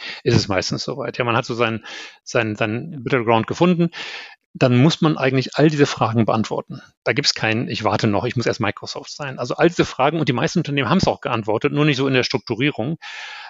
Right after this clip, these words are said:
Aber meistens fehlt ihnen so ein bisschen, „Hm, habe ich das jetzt richtig gemacht? Habe ich das nicht richtig gemacht?“ Ja, und da, glaub ich, sind so Formate natürlich, wie hier mit Artist macht, ähm, wo ich mit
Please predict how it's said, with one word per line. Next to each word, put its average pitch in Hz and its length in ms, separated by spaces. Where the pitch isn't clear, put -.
Aber 131 140
meistens 143 360
fehlt 170 240
ihnen 147 80
so 131 80
ein 131 60
bisschen, 147 340
„Hm, 135 320
habe 147 160
ich - 40
das - 100
jetzt 104 180
richtig - 320
gemacht? - 360
Habe 127 80
ich - 80
das 123 100
nicht 135 220
richtig - 320
gemacht?“ 147 340
Ja, 135 140
und 120 180
da, 131 160
glaub 123 220
ich, 117 100
sind 123 140
so 120 100
Formate 120 300
natürlich, 113 320
wie 123 80
hier 131 100
mit 120 140
Artist 127 400
macht, 117 240
ähm, 117 380
wo 123 160
ich - 80
mit 123 140